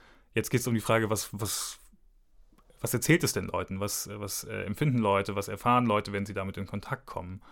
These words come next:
Und das ist das, was ja eigentlich, was dieses Kunstwerk schafft.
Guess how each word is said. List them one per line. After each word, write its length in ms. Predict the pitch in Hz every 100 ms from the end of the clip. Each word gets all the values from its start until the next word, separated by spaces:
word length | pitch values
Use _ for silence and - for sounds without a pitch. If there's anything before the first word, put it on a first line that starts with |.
| - -
Und 140 | 92 110
das 140 | 113
ist 120 | 117
das, 220 | 104 98
was 220 | 101 98 -
ja 140 | 98
eigentlich, 400 | 107 113 101 -
was 120 | 101
dieses 180 | - 98
Kunstwerk 380 | - 104 92 -
schafft. 420 | 135 113 - -